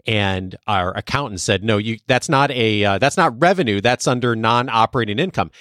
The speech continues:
And I didn't really appreciate that distinction, even though I've did my undergraduate in business and took a bunch of accounting courses.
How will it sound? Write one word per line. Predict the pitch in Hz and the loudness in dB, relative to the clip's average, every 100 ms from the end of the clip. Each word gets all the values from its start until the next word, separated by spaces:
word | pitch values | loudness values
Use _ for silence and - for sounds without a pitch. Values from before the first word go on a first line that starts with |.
| - - | -20 -6
And | 143 135 | -4 0
I | 139 | 2
didn't | 247 151 113 | 4 2 0
really | 123 135 113 | 0 0 0
appreciate | - 151 - 120 - | -2 -2 0 0 0
that | 104 | -2
distinction, | - - 175 - 98 | -2 0 0 0 -2
even | 127 123 | 0 2
though | 104 | 2
I've | 101 - _ _ 107 - | 2 -2 _ _ -10 -4
did | 139 | -2
my | 131 123 | 0 0
undergraduate | 135 107 123 120 123 113 | 0 2 2 2 0 0
in | 104 90 _ - | -4 -10 _ -4
business | 123 110 131 - 110 | -4 0 0 0 -2
and | 101 | -2
took | 151 139 | -2 0
a | |
bunch | 123 123 | 0 -2
of | - | -2
accounting | 110 117 143 | -2 0 -2
courses. | 131 107 92 117 | 0 -2 -2 -4